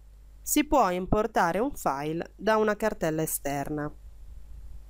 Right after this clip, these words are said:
A questo punto,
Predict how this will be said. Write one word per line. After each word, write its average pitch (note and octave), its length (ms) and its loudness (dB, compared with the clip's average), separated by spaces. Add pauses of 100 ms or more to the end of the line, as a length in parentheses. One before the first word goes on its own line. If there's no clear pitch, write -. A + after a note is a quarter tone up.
(1700)
A G#3 100 2
questo A#3 320 2
punto, G3+ 600 0